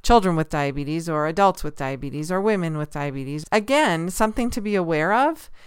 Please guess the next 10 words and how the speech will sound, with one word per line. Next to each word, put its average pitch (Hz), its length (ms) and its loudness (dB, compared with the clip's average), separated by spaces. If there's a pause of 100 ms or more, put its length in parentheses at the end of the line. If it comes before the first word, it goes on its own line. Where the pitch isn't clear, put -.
(180)
and 196 240 2
then 190 440 0
something 180 580 -4
to, 160 640 -2
you 185 80 -4
know, 160 140 -2
start 160 320 -4
to 160 100 -4
listen 196 460 -2
to, 175 560 -2